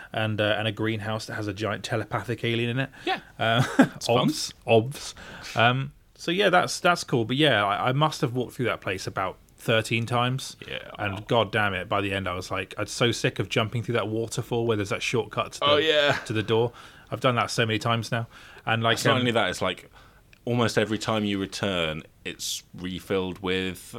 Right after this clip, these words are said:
Speaker 2: uh, mimics and stuff, and it's like,
Speaker 1: Yeah.
Speaker 2: "Oh god, I've gotta fight more of you spider jerks."
Speaker 1: But there's no more loot, so you're
Speaker 2: Hmm.
Speaker 1: essentially just running down the supplies you have by, by running into these enemies again. Um, but the, um,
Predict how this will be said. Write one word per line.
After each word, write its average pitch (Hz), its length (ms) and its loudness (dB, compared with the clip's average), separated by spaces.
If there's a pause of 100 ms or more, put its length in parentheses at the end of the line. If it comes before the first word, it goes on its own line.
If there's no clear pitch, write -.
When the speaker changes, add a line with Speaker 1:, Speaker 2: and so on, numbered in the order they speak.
(120)
Speaker 2:
uh, 87 500 0
mimics 95 480 -8
and 101 80 -6
stuff, - 420 -2 (120)
and 90 160 -8
it's 82 180 -8
like, 90 260 -2
Speaker 1:
Yeah. 95 320 0
Speaker 2:
"Oh - 120 -20
god, 80 180 -4
I've 76 80 -10
gotta 76 140 -10
fight 76 240 -10
more 80 140 -8
of 78 120 -12
you 73 100 -14
spider 78 440 -12
jerks." - 420 -10
Speaker 1:
But 135 140 4
there's 127 180 0
no 143 160 6
more 127 220 4
loot, 110 540 0 (120)
so - 200 -2
you're 107 180 4
Speaker 2:
Hmm. 107 80 4
Speaker 1:
essentially 113 420 0
just 104 460 -2
running 107 420 0
down 101 300 0
the 95 60 -10
supplies 104 480 -2
you 107 60 -2
have 101 280 0
by, 95 200 -4 (600)
by 107 320 4 (200)
running 101 260 0
into 98 180 -6
these 95 240 -6
enemies 92 320 -4
again. 92 260 -8 (480)
Um, 117 380 2
but 165 120 0
the, 180 200 4
um, 180 360 2